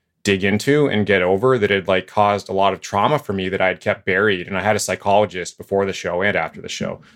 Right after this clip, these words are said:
Um, and we had only been starting making a lot of good progress on that. And so,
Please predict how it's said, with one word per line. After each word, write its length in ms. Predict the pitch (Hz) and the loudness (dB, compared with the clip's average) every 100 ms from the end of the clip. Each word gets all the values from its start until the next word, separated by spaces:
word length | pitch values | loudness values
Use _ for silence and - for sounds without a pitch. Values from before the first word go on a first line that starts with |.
| _ - | _ -4
Um, 280 | 98 95 95 | 0 0 -2
and 160 | 104 104 | -2 0
we 120 | 113 | 2
had 100 | 110 | 2
only 240 | 113 120 | 2 0
been 140 | 107 104 | 0 -2
starting 300 | - 101 95 | -2 -2 -2
making 220 | 98 98 | -4 -2
a 60 | 92 | 0
lot 160 | 92 | 0
of 60 | 90 | 0
good 140 | 85 | -10
progress 480 | - 101 131 107 - | -2 0 2 -2 -6
on 160 | 82 85 | -14 -16
that. 220 | - 85 - | -14 -12 -10
And 120 | 95 | -8
so, 400 | - 104 98 | -2 0 0